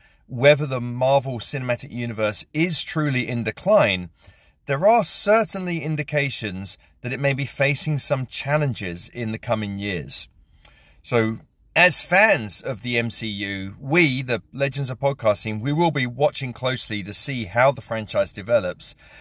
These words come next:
and what the future holds for our favorite superheroes. We're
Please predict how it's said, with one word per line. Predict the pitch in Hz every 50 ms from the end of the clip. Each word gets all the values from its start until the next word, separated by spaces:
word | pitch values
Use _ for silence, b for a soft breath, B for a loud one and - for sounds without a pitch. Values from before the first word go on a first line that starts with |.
| B B B
and | - 127 123 120 120 120 113 - - -
what | 151 120 127 139 - -
the | 135
future | 117 - - 135 131 120 - 117 98
holds | - 120 120 107 90 87 - - -
for | - 117 107
our | 98 95
favorite | - 117 107 95 95 -
superheroes. | - - 87 - 90 90 87 82 80 80 78 78 -
We're | 127 160 185